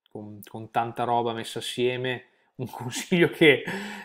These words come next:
ci diamo a noi stessi è cercare di semplificare il più possibile. Però nel momento in cui fai dei test, ovviamente hai bisogno di,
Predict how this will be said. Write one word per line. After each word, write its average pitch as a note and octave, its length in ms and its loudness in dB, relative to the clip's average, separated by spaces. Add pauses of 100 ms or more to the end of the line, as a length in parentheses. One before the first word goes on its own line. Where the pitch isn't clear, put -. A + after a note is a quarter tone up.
(320)
ci - 240 -4
diamo D3+ 400 10
a C#3+ 60 6
noi C#3 140 2
stessi D3+ 460 2
è B2+ 120 6
cercare C3 500 2
di A#2+ 580 0 (260)
semplificare C#3+ 840 4
il C3 80 4
più B2+ 160 -2
possibile. G#2+ 600 -6 (420)
Però C3 200 8
nel C#3 100 4
momento B2+ 260 0
in B2+ 80 -2
cui C3 140 0
fai B2 240 2
dei C3+ 200 2
test, A#2+ 380 0
ovviamente G#2+ 460 -4
hai A2 60 -2
bisogno G#2+ 420 -10
di, G2+ 480 -10